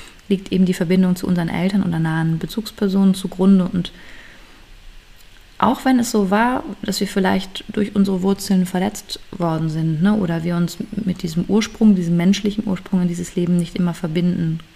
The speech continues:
konnten oder auch heute noch nicht können, wir uns auch heute noch ungehört, ungesehen oder ungeliebt fühlen, wir auch vielleicht noch ambivalente Gefühle haben, können das halt eben,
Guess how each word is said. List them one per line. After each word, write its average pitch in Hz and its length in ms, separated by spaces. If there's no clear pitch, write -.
konnten 220 420
oder 185 260
auch 170 160
heute 208 280
noch 170 140
nicht - 200
können, 190 480
wir 196 60
uns 175 100
auch 170 140
heute 196 280
noch 175 160
ungehört, 175 580
ungesehen 165 520
oder - 220
ungeliebt 160 420
fühlen, 180 440
wir - 340
auch 156 80
vielleicht 151 280
noch 151 140
ambivalente 156 560
Gefühle 247 440
haben, 160 400
können 185 260
das 185 280
halt 226 200
eben, 220 360